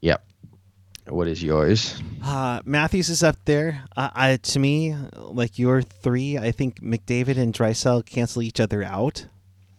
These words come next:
Speaker 1: Yep.
Speaker 2: Uh, I do like Shesterkin. Uh, I, I, or Shesterkin. Uh,
Speaker 1: <laughs>
Speaker 2: i-, is, is that,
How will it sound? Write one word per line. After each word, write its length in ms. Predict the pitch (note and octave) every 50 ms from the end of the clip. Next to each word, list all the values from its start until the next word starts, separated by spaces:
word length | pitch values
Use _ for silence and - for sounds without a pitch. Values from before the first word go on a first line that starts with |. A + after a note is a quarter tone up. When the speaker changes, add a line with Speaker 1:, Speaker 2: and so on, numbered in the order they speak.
| _ -
Speaker 1:
Yep. 180 | - - - _ - - -
Speaker 2:
Uh, 220 | G#2 G#2 G2+ G2+ -
I 120 | E2+ G2+
do 180 | - - A2 A2
like 220 | A2 A2+ G#2+ G2+ -
Shesterkin. 960 | - - - A2 - - - - A2+ A2 - - C#3 C3+ C3+ C#3+ C#3+ C#3 B2+ - - - _ - - _ - - - -
Uh, 460 | - G#2+ G#2+ G#2+ G#2+ G#2+ G#2 G#2+ G#2 - -
I, 320 | - G#2+ B2 D#3+ F#3 E3 -
I, 300 | - A2 B2 D3+ F#3 F3+ - - - - - - - - - _ _ - - _ - _ _ _ _ _
or 120 | - G#2 G2
Shesterkin. 920 | F#2 - - A#2+ - - - - B2 A#2 A2+ G2+ - - G#2+ G#2 G#2+ A2 - - - - - - - - -
Uh, 240 | G2 G2+ G#2 F2+ - - - -
Speaker 1:
<laughs> 140 | - - -
Speaker 2:
i-, 140 | A2+ B2 - -
is, 280 | B2 C3 A#2+ - - - _
is 180 | - A#2 G#2+ -
that, 240 | C3 B2+ C3 -